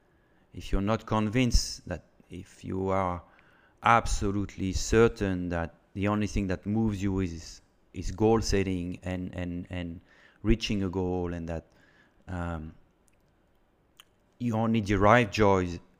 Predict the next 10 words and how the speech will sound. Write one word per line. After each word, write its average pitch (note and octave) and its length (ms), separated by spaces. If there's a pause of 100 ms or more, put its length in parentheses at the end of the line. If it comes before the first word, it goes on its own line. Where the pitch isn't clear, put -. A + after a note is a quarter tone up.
in F#2+ 160
training G2 540 (460)
because A#2+ 400
it F#2+ 140
brings F#2+ 280
you F#2 80
closer F2 440
to - 160
your E2 200
goal, E2 300